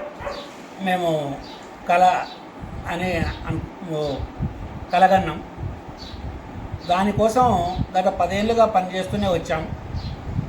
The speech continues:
ఆ పదేళ్ల శ్రమ ఫలితం ఈరోజు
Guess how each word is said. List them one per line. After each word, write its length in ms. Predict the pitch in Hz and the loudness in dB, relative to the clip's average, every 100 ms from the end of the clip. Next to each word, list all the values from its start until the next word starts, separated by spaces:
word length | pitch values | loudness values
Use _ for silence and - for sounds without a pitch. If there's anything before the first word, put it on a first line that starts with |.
| - | 4
ఆ 80 | 202 190 170 151 - - - 175 | 8 10 10 6 2 -2 -4 2
పదేళ్ల 680 | 170 185 214 233 214 160 - - | 2 2 2 6 6 6 2 -6
శ్రమ 200 | - 208 | -2 0
ఫలితం 680 | 196 208 196 233 190 165 160 - - - 185 | 2 2 2 2 2 2 -2 -8 -12 -8 0
ఈరోజు 640 | 196 196 196 170 151 | 2 4 4 2 2